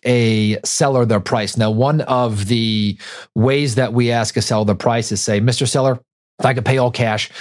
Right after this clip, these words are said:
and close quickly, what would be the best price that you consider if there are no real estate commissions or closing costs to pay?" Okay. If a seller does not know that the market is declining, or they say it's not declining, or they're saying property values are holding strong,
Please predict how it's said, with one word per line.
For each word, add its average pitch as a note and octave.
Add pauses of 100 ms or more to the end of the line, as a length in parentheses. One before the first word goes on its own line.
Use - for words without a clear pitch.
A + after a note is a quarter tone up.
(160)
and F#2+
close A#2+
quickly, G#2+
what A2
would G#2
be G#2+
the F#2+
best A2+
price G#2+
that G2
you G2
consider G2+
if F2
there G#2
are G2+
no G2+
real G2
estate F#2+
commissions F#2+
or G2+
closing E3
costs A#2 (640)
to -
pay?" A#2+ (260)
Okay. E2+ (200)
If D#3+
a D#3
seller A#3+
does C3
not D#3+
know D3
that B2+
the B2+
market B2
is A2
declining, G2
or G2+
they G2
say G2
it's F#2+
not B2
declining, G2+
or F#2
they're G2
saying F#2+
property A#2
values G2+
are F#2
holding F#2
strong, C3